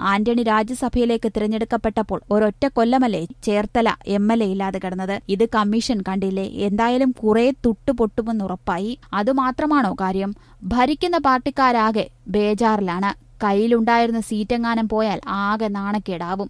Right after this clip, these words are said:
ഒന്നാമത് സ്വർണ്ണക്കടത്ത് മുതൽ പി എസ് സി ലിസ്റ്റ് വരെ പ്രശ്നമായി മുന്നിൽ നിൽപ്പുണ്ട്. ആ സമയത്ത് കിട്ടിയ കൊലപാതക വിഷയവും അത്ര ഏറ്റിട്ടില്ല. ഏറ്റവും അവസാനം മുഖ്യമന്ത്രിയുടെ കള്ള ഒപ്പ് വിവാദം വേറെയും. യു ഡി എഫ് ക്യാമ്പിൽ ഇതൊക്കെ പ്രതീക്ഷയുടെ ചിറകുകളായി മുളയ്ക്കുന്നുണ്ടെങ്കിലും വിജയൻ പിള്ളയുടെ മകനെങ്ങാനും സ്ഥാനാർത്ഥിയായാൽ ചിലപ്പോൾ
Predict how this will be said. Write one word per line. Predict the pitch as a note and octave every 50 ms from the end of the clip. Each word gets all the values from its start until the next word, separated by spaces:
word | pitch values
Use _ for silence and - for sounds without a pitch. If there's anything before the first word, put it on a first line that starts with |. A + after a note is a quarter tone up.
| - -
ഒന്നാമത് | F#3+ G3 G#3 A3 A3 A3+ A3+ A#3+ A#3+
സ്വർണ്ണക്കടത്ത് | A3+ - A#3+ A3 G3+ A3 A#3 - B3+ B3 A#3+ - A#3+
മുതൽ | A3 A3+ G3+ G3+ A3 B3
പി | - - G#3+ G3 G#3+
എസ് | A#3 A3+ -
സി | - G#3
ലിസ്റ്റ് | G3 G#3 G#3+ - - - B3
വരെ | A3 A3+ G#3 G3+
പ്രശ്നമായി | - G#3 G3 F#3+ - - A3 G#3 G#3 F#3+ F#3 F#3+
മുന്നിൽ | F#3 F#3+ F#3+ G3 G3+ G3+ F#3+
നിൽപ്പുണ്ട്. | F3 F#3 F3+ - - G3 G3 G3+ G3+ G#3 - -
ആ | G3+ A3+ B3+ D4+ D#4+
സമയത്ത് | - F4 D#4+ D4 D4+ D4+ C4+ - C#4+
കിട്ടിയ | - C4+ A#3+ - B3+
കൊലപാതക | - - A3+ A3 A3 G#3+ A3+ A#3 B3 B3 C4 B3+
വിഷയവും | A#3+ A#3+ A3 - A#3+ G#3+ G3 G3 G3
അത്ര | G3+ G#3 - A#3 G#3+ - - - -
ഏറ്റിട്ടില്ല. | F#3+ G3+ G#3 G#3 G#3+ G3 - F3 E3+ F#3 F#3+ G3 F#3+ -
ഏറ്റവും | - F#3+ G3+ - A#3 A3+ A3+ A3+
അവസാനം | G#3+ G#3+ A3+ A3 - B3 A#3 A#3 A3+ G#3+
മുഖ്യമന്ത്രിയുടെ | G#3 G3+ - - B3 A#3+ A#3+ A3+ A3+ A3+ A3 G#3+
കള്ള | - G#3 G3+ G3+ G#3 A3+
ഒപ്പ് | - A3+ G#3+ - A#3
വിവാദം | G#3+ G3+ F#3 G#3 G3+ G#3 G3 F#3 - - -
വേറെയും. | F#3 F#3+ F#3 F3+ F3 F#3 G3 F#3+ - - - -
യു | A#3+ C4 C#4+
ഡി | D#4 D4+ F4+
എഫ് | F4+ - -
ക്യാമ്പിൽ | - E4+ D#4+ D4+ D#4 C#4+ C4
ഇതൊക്കെ | B3+ B3+ C4+ - C4+ A#3+
പ്രതീക്ഷയുടെ | - A3+ G#3+ G3+ A#3 A#3+ - - - C4 A#3+ A3+ G#3+ G#3
ചിറകുകളായി | - A3+ G#3 G#3 G#3+ A3 A3+ A3+ A3+ A3 G#3 F#3+ F3
മുളയ്ക്കുന്നുണ്ടെങ്കിലും | F3+ G3 G3+ G#3+ G#3 - A#3+ A3+ G#3+ G#3 G3 G3+ F#3+ F#3+ G#3+ G3+ A3+
വിജയൻ | A3+ A3 F#3+ G#3+ G#3+ A#3 A#3+ A#3+
പിള്ളയുടെ | C4 A#3+ A#3 A#3 A3+ A3
മകനെങ്ങാനും | G#3 G#3 G3+ G#3 G#3+ A3+ A3 A3 A3 G#3+ G#3 G3 G3
സ്ഥാനാർത്ഥിയായാൽ | - - G#3 G3+ G3 G3+ G#3 G#3+ G#3 - A#3 A3 G#3+ G#3+ G#3+ G#3 G3+
ചിലപ്പോൾ | A3 G3+ G3+ G3 F#3+ F3